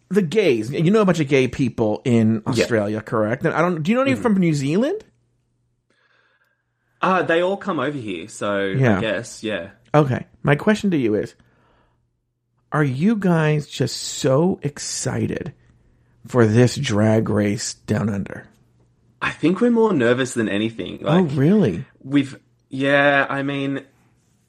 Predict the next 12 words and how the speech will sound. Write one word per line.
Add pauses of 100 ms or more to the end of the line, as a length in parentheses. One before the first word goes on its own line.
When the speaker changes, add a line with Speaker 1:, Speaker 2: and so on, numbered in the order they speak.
(640)
Speaker 2:
you
know
what
it's
like.
The
budget,
I
don't
think,
looks
amazing.